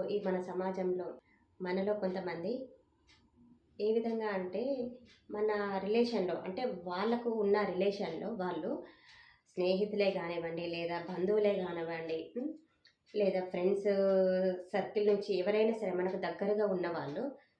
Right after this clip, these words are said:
వాళ్ళు అంతా బాగానే ఉంటారు, బాగున్నప్పుడు అంతా బాగుంటారు. కానీ ఎప్పుడైతే వాళ్ళ మధ్య ఒక చిన్న మిస్‌అండర్‌స్టాండింగ్ ఏదైతే వస్తుందో, అప్పుడు వాళ్ళు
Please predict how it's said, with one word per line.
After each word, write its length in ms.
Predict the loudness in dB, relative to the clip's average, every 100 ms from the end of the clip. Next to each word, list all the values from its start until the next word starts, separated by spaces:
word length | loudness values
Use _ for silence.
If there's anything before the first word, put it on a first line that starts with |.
| _ _ _ _
వాళ్ళు 160 | 2 2
అంతా 200 | 2 2
బాగానే 300 | 2 4 6
ఉంటారు, 360 | 6 4 2 -2 -8 _ -8
బాగున్నప్పుడు 760 | -2 2 4 4 4 2 2 2 2
అంతా 260 | 0 0
బాగుంటారు. 600 | 2 4 4 4 0 -4 -6 -14 _ _ _ _
కానీ 320 | -8 0 0 2 0
ఎప్పుడైతే 640 | -2 0 4 4 4 2
వాళ్ళ 300 | 2 2 4 2
మధ్య 300 | 2 0 0
ఒక 180 | 0 0
చిన్న 380 | -2 -2 0 2 2
మిస్‌అండర్‌స్టాండింగ్ 1120 | 2 2 0 2 2 2 0 2 4 4 2
ఏదైతే 360 | 2 2 2 0
వస్తుందో, 440 | -2 -2 -2 -2 -4 -6 -16 _ _ _ _ _ _ -10
అప్పుడు 280 | -4 2
వాళ్ళు 260 | 4 6 6